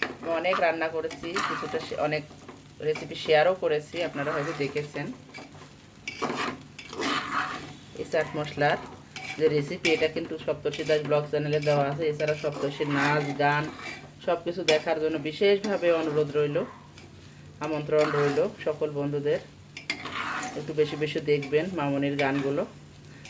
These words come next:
আর মামনি পোলাও মাংস খেতে খুবই পছন্দ করে, তার অর্ডারেই আমি আজকে রান্না করতেছি। সে টিফিনের জন্য নিয়ে যাবে, সেই জন্য।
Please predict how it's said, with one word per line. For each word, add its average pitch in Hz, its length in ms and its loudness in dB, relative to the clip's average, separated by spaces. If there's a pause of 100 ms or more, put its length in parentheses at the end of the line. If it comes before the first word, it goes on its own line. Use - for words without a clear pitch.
আর 143 160 0
মামনি 151 380 2
পোলাও 147 340 4
মাংস 143 200 -2 (160)
খেতে 147 200 0 (100)
খুবই 170 220 0 (120)
পছন্দ 165 300 0 (140)
করে, 156 220 4 (1300)
তার 175 240 6
অর্ডারেই 170 420 6
আমি 170 120 0 (100)
আজকে 151 200 -4
রান্না 156 360 2
করতেছি। 156 420 -2 (920)
সে 175 180 -2
টিফিনের 165 380 -2
জন্য 156 160 4 (120)
নিয়ে 156 160 2 (100)
যাবে, 139 220 2 (120)
সেই 165 200 4
জন্য। 139 200 0